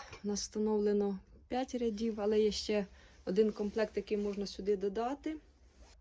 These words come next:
Вона модифікована, зроблена на базі, е, точної китайської сівалки. Тут окремо можна буде вставити, є, е, барабани, є такі бункери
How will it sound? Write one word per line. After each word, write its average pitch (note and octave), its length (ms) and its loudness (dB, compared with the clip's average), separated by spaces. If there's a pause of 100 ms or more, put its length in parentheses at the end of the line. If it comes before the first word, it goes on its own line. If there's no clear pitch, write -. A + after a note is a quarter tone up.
(560)
Вона A3+ 240 -2
модифікована, B3 920 0
зроблена A#3 560 2
на A3 120 0
базі, A3 540 2 (760)
е, G3+ 300 2
точної G#3+ 840 4 (200)
китайської C#4+ 600 0
сівалки. C#4+ 760 -2 (760)
Тут A#3 200 0 (200)
окремо G#3+ 540 4 (260)
можна G#3 280 -2
буде G3 260 0
вставити, G3 520 0
є, F#3+ 320 2 (840)
е, F#3 340 2 (180)
барабани, C4 800 4 (240)
є G#3+ 480 2 (200)
такі G3+ 280 -4
бункери D4 640 2